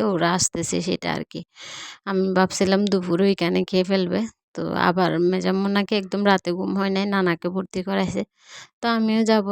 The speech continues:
ইনশাল্লাহ, দেখি নানাকে যদি ডিসচার্জ না দেয়, আজকে নানাকে দেখতে যাব। আপনারাও নানাকে দেখতে পাবেন, আমি নানাকে ভিডিও করে আনবো।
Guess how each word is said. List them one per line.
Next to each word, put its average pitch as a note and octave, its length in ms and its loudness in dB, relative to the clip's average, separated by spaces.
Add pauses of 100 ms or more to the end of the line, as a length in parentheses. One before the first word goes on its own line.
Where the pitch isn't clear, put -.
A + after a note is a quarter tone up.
ইনশাল্লাহ, F#3+ 540 0
দেখি F#3+ 300 0 (340)
নানাকে F3+ 380 2
যদি F#3 260 0
ডিসচার্জ G3+ 460 0
না G3+ 140 0
দেয়, G3+ 180 4
আজকে G3+ 360 -2
নানাকে E3+ 440 0
দেখতে F3+ 360 -4
যাব। F#3 200 -2 (640)
আপনারাও E3+ 500 0
নানাকে F3+ 440 2
দেখতে E3+ 320 0
পাবেন, D3+ 340 -4
আমি E3+ 240 0
নানাকে F#3+ 460 6
ভিডিও F#3 320 6
করে F3+ 240 6
আনবো। E3 340 2